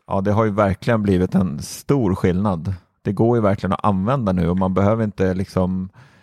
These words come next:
ja, men när man fotar ett glas eller om man tar en selfie eller vad man nu än gör, så ser man ju liksom att håret och glas och flaskor och sånt är ju liksom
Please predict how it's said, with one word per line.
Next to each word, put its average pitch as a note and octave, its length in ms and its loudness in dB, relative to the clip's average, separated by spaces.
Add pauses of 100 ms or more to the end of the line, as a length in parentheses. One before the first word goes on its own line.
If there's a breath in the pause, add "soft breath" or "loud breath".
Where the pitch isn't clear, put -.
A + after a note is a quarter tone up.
(180 soft breath)
ja, G#2+ 100 -2
men A#2+ 80 0
när A#2+ 80 2
man A#2+ 140 0
fotar C3 280 0
ett A2+ 100 0
glas F#2+ 480 0
eller G2 140 2
om G2 60 0
man F#2+ 120 0
tar G2+ 200 2
en G2+ 120 0
selfie F#2+ 520 -2
eller F#2 120 0
vad F#2+ 80 2
man F#2 120 0
nu F#2 140 2
än F#2+ 100 2
gör, G#2+ 260 4
så F#2+ 280 -2
ser - 460 -4
man G#2+ 140 0
ju F2 40 0
liksom F2+ 300 -2
att F2+ 120 -4
håret A2 720 0
och F#2+ 380 0
glas G#2+ 460 2
och F#2+ 80 0
flaskor A2+ 480 -4
och B2 100 -2
sånt E2+ 280 -6
är F2 40 -4
ju A2 240 0
liksom F#2 520 -4